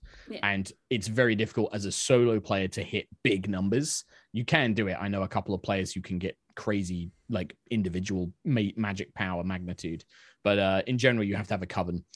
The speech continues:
Speaker 2: And then the more of you together, you all kind of contribute your, your magical skill together, and you can co-, do cooler, uh,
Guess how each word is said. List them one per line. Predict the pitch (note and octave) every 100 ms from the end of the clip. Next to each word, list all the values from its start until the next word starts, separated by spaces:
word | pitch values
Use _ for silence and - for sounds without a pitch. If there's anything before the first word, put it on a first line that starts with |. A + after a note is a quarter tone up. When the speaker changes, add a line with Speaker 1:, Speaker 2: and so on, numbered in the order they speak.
| -
Speaker 2:
And | F#2+
then | F#2+
the | F#2
more | G#2 G#2
of | F#2+
you | G2+ F#2
together, | F2 - G2 F#2
you | F2+ F#2
all | F#2
kind | - G2
of | F2
contribute | - F#2 - F#2 E2+
your, | F#2 F#2+ -
your | F#2+
magical | F#2 F2+ - F2+
skill | - F#2+ F2
together, | F#2+ A#2 G#2+
and | G2
you | F#2
can | - F2+
co-, | -
do | A2 G2 F2+ - - _
cooler, | - D#2+ F2+ G2 G2+ - -
uh, | -